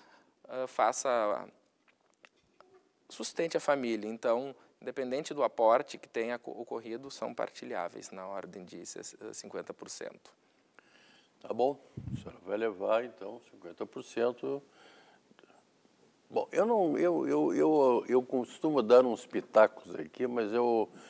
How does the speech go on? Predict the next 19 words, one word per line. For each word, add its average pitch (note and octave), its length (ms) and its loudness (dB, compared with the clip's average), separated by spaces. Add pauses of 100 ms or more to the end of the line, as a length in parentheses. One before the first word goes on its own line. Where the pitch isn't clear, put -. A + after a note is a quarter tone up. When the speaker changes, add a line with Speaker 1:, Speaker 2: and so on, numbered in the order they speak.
(180)
Speaker 2:
eu A#2+ 180 10
às G2 180 10
vezes A2+ 260 0
<laughs> - 20 -4
acabo G#2+ 440 6
entrando G#2+ 560 2 (260)
no, G#2 160 -6 (300)
é, C3+ 380 6
é D3 60 6
o C#3+ 80 4
que - 140 -2
o D3+ 40 2
doutor D3 380 6
Pedro C#3+ 340 4
disse A2+ 500 -4 (380)
e A#2+ 460 -4 (640)
realmente B2 580 4
é A#3+ 80 2
isso, - 360 -4